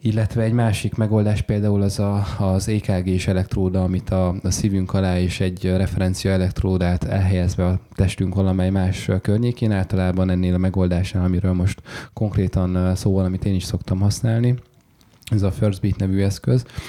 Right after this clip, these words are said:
Ott másik elektródát meg így a kulcscsont alá tesszük fel, és ez pedig E K G-t, ö, mér nulla huszonnégyben,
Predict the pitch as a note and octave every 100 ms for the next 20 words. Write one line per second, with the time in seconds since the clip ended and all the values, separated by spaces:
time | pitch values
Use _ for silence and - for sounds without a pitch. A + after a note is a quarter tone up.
0 | - - F#2 - A2 G#2 G#2 G2+ F#2+ -
1 | F#2+ F#2 - F#2+ F#2 G2 A2+ G2+ - A2
2 | F#2+ - F#2+ F#2 G2+ F2+ F2+ F#2+ - F#2+
3 | - B2 D3+ D3 - - - F#2+ F#2+ G#2+
4 | - G#2+ G2 G2 G#2+ F#2+ F#2+ F2+ F2+ F2+
5 | F2 G2 F2+ F2+ F2+ F#2 G2 F#2 F2+ F#2
6 | G#2+ G2+ G2+ F#2+ F#2 F#2+ F#2 A2 B2+ C3+
7 | C3 C3 B3